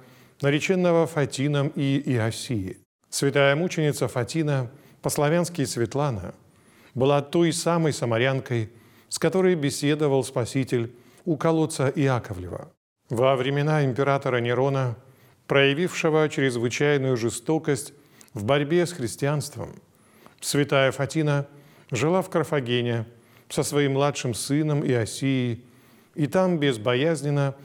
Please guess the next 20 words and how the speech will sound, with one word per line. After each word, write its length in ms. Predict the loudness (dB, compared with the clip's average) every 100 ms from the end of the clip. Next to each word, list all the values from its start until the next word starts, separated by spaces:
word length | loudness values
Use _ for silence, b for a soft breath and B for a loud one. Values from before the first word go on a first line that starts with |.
| B
проповедовала 920 | -2 0 0 0 0 0 0 0 0 -4
Евангелие. 680 | -4 -2 -2 -4 -6 -12 -14 -20 _ _ b b b b b b -2
Ее 280 | 2 2 2
старший 420 | 0 -2 0 -4
сын 460 | -2 0 0 -2 B B B -4
Виктор 540 | -2 -2 -4 -10 -10 _ _ b b
храбро 440 | 0 2 4 4
сражался 680 | 2 2 0 2 0 0 0
в 80 | 0
римских 500 | 0 -2 -2 -4 -2
войсках 540 | -2 -2 -2 -2 -2 -8 B B B B _
против 400 | 2 2 0 -2
варваров 640 | 0 2 2 -2 -2 -6 -20 B B B B
и 260 | 0 2 2
за 240 | 2 0
свои 340 | 0 2 2
заслуги 680 | 2 -2 0 -2 0 0 0 -6 B B B
был 260 | 2 4 4
назначен 640 | 2 0 -2 0 0 0
военачальником 1000 | 2 2 0 0 0 0 -2 -2 -4